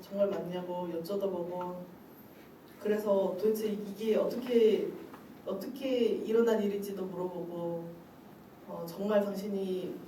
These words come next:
우리 함께했던 선생님이 맞는지 계속, 계속, 계속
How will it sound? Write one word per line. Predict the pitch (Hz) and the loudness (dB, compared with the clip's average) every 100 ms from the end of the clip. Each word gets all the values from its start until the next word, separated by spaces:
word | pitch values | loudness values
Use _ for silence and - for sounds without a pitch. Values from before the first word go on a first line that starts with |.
| - | -10
우리 | 196 208 | 0 2
함께했던 | 247 247 233 220 202 | 2 0 2 2 2
선생님이 | 214 233 226 208 | 0 -2 0 -2
맞는지 | 170 170 185 - 165 156 151 - | -2 -2 -6 -6 -6 -6 -8 -10
계속, | 170 175 170 | -8 -6 -6
계속, | - 147 220 | -8 -6 -6
계속 | - 240 - - | -2 -2 -2 -8